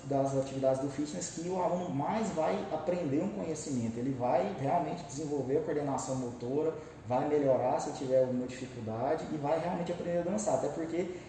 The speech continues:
eu imagino que algumas das coreografias das músicas são baseadas nas coreografias do que a música fala mesmo, e eventualmente deve ter umas outras que não, são mais pedagógicas, et cetera. Então, se ele faz aula aqui, pode ser que se ele for numa festinha, ele vai ter um desempenho na festinha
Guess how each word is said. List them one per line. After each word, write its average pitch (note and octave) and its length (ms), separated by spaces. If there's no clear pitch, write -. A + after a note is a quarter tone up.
eu C#3 100
imagino D3+ 300
que E3+ 120
algumas D#3+ 320
das E3 160
coreografias C3+ 600
das C3+ 240
músicas D3+ 320
são F3 160
baseadas E3 480
nas F3 100
coreografias D#3 520
do - 40
que - 80
a F3 60
música E3+ 300
fala - 520
mesmo, D3 460
e G#3 240
eventualmente F3 540
deve F#3+ 180
ter G#3 100
umas E3+ 280
outras D#3 360
que D3 120
não, D3 340
são B2+ 200
mais B2+ 260
pedagógicas, C3 640
et D3 60
cetera. G3+ 400
Então, E3 160
se G3 100
ele G3 120
faz F3 280
aula D#3+ 180
aqui, F#3 180
pode F3+ 200
ser F3 80
que E3+ 80
se F#3+ 60
ele F3 140
for E3+ 140
numa D#3+ 180
festinha, D#3 420
ele F3+ 180
vai E3 300
ter E3+ 100
um F3+ 80
desempenho D#3+ 460
na E3 80
festinha E3+ 600